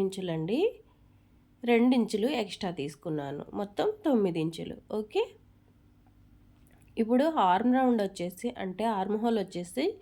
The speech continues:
టెన్ ఇంచెస్ తీసుకున్నాను. ఎగ్జాక్ట్ లూజ్ వచ్చేసి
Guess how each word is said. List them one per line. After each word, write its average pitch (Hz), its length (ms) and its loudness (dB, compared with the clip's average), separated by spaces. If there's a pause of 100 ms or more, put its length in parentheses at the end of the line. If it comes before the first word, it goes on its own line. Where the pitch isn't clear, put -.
(600)
టెన్ 226 300 6
ఇంచెస్ 220 360 -2
తీసుకున్నాను. 160 580 -4 (1500)
ఎగ్జాక్ట్ 254 400 2
లూజ్ 233 240 8
వచ్చేసి 202 420 -2